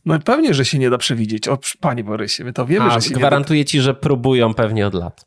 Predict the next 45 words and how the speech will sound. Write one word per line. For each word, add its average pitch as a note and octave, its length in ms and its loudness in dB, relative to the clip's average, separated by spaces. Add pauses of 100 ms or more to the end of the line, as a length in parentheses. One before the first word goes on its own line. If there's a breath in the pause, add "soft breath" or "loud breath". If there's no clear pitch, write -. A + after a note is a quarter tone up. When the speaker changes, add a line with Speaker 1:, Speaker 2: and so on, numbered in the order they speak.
Speaker 1:
A, G3+ 420 4
nie, A3 240 2
aha, F#3+ 220 2
tak, C3 240 -2
nie, E3 140 4
no D3+ 140 0
pewnie D3+ 440 0 (320)
nie G3+ 120 2
sądzę. B2+ 400 0
W - 60 -10
sensie E3+ 280 2
nie D#3+ 100 0
sądzę, A3+ 220 2
żeby F3+ 160 2
to F3 100 0
robili D3+ 280 2
od C3+ 120 2
lat. C3+ 280 0 (360 loud breath)
Myślę, E3+ 280 2
że D3 120 2
kilka F3+ 440 0
akcji, F3+ 320 0
które D#3+ 220 0
się D3 120 -2
wydarzyło D3+ 380 2
ostatnio, D#3+ 340 0
były D3 220 2
zaskoczeniem C#3+ 540 -2
dla C3 120 -2
wszystkich F3+ 420 -2
i D#3 80 -8
teraz D#3+ 340 2
na C#3+ 80 -2
pewno C#3 280 -2
próbują C3 500 -2
za B2+ 100 -6
każdym B2 300 -6
razem. G2+ 340 -8 (640 loud breath)
Przy - 140 -8
każdej C#3 280 0
możliwej C3+ 280 0
okazji, B2+ 260 -2
więc D#3 180 2
czekam E3 260 0
na, D3 100 0